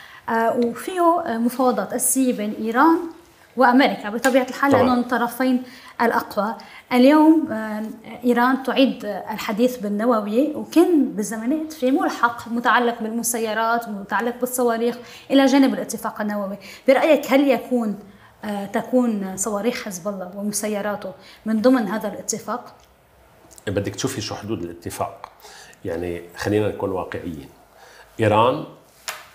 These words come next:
Speaker 2: تعتبر حزب الله أحد أهم أسلحتها الخارجية عمليا. يعني ما في حليف لإيران أقوى عسكريا وأقوى سياسيا من حزب الله. وخلينا ن-،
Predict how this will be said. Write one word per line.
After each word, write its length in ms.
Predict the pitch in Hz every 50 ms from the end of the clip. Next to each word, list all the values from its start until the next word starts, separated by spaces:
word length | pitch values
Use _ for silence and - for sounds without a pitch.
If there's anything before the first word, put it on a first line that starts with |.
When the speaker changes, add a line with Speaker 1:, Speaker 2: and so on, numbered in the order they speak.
| _ _ _ _ - -
Speaker 2:
تعتبر 440 | 101 123 - - 101 85 85 82
حزب 320 | - - 101 85 85 85 95
الله 360 | 104 104 104 110 120 127 - - - - - - - - - _ - -
أحد 240 | - - - 110 - - - -
أهم 440 | 117 107 - 123 131 143 170 180 170 - - - _ _ _ - _ _ _ _ - -
أسلحتها 600 | 107 - - - 98 - - - - - - 101
الخارجية 640 | 87 82 - - 101 92 90 90 90 120 - - 104 - _ _ _ _ _ _ _ _ - -
عمليا. 420 | 80 80 80 85 85 73 76 76 - - - - - - - - _ -
يعني 180 | 95 80 78
ما 160 | 80 104 147 143
في 320 | - - 143 123 101 -
حليف 640 | - - - 107 95 90 110 127 127 - - - - 80
لإيران 540 | 82 - - 87 87 87 85 82 90 - - - - - - - - - _ -
أقوى 360 | - - - - - 117 101 85
عسكريا 840 | - - - - - - 98 87 87 92 90 87 87 95 - 65 - -
وأقوى 460 | 95 92 - - - - 120 113 98
سياسيا 480 | - - - 101 95 - - - 104 107
من 80 | 110
حزب 240 | 110 - 139 131 143
الله. 260 | 170 196 226 196 - - - _ - - - - - - - - - _ -
وخلينا 680 | - 95 101 101 101 101 - - 135 151 180 185 175 151
ن-، 160 | 135 123 117